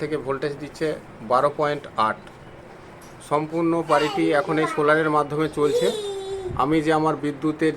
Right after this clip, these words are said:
বিদ্যুৎ যে মেন সুইচ দেখুন নামিয়ে রেখেছি, সম্পূর্ণ পুরোপুরি বন্ধ রেখেছি, বিদ্যুৎ কোনো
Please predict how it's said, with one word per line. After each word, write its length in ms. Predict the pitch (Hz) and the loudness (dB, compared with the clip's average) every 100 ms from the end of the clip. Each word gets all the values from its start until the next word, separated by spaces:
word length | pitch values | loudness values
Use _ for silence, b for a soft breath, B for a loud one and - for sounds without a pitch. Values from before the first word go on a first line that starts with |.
| - - - - - - | -4 -18 -16 -14 -14 -2
বিদ্যুৎ 300 | 151 147 170 156 | 0 4 4 6
যে 100 | 165 165 147 143 | 6 6 4 2
মেন 140 | 156 156 | 0 0
সুইচ 180 | 170 151 | -2 0
দেখুন 180 | 151 156 143 | -2 0 0
নামিয়ে 260 | 147 156 151 | 0 0 0
রেখেছি, 260 | 151 151 147 | -2 -8 -4
সম্পূর্ণ 360 | 139 135 139 143 180 - - - - - - - - - - - - - - - - - - - - - - - | -4 -2 -4 -4 -6 -10 -20 -20 -20 -20 -20 -20 -20 -20 -20 -20 -20 -20 -20 -20 -20 -20 -20 -20 -20 -20 -18 -4
পুরোপুরি 380 | 156 156 170 147 | -2 0 -2 0
বন্ধ 160 | 151 156 156 | 0 2 0
রেখেছি, 260 | 147 147 151 | -2 -6 -6
বিদ্যুৎ 260 | 143 156 147 - | -6 -6 -6 -4
কোনো 140 | 147 | -4